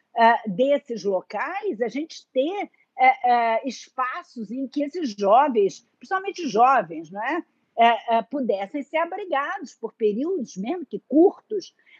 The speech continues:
Mas o que a gente não pode é, enquanto sociedade, esquecer que há muitas famílias pobres hoje que não estão sabendo lidar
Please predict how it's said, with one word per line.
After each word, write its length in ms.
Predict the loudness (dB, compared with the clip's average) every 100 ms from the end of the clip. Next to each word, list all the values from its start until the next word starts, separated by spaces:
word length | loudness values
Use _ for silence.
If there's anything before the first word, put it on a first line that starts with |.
| _
Mas 220 | 2 2 2
o 100 | -2
que 100 | 0
a 40 |
gente 300 | -2 -4 -2
não 180 | -2 -2
pode 680 | 2 4 6 4 0 -4 -6 _ _ 2
é, 100 | 2
enquanto 400 | 4 -2 -2 -2
sociedade, 1000 | -6 -2 -4 -2 0 0 0 -4 -8 -12 _ 0
esquecer 920 | 0 2 2 2 -2 -6 -2 -2 -2 _ _ _ _
que 200 | 0 4
há 300 | 4 4 0 -4 -6
muitas 420 | -2 -2 -4 -12
famílias 760 | -10 -8 -4 0 0 -2 -8 -14 _
pobres 880 | 4 6 4 0 -4 -8 -10 -12 -20 _
hoje 800 | 0 4 6 4 -2 -10 -16 -16 _ _ _ _
que 100 | 0
não 280 | 2 0 -4
estão 280 | -10 -10 -10
sabendo 560 | -8 -6 -2 -2 -2
lidar 520 | -4 -4 -4 -4 -4